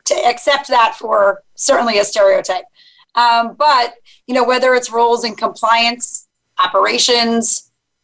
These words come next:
program or project management, I mean, technology is changing our business so much. And so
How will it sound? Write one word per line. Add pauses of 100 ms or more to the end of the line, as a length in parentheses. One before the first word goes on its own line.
program
or
project
management,
I
mean,
technology
is
changing
our
business
so
much.
And
so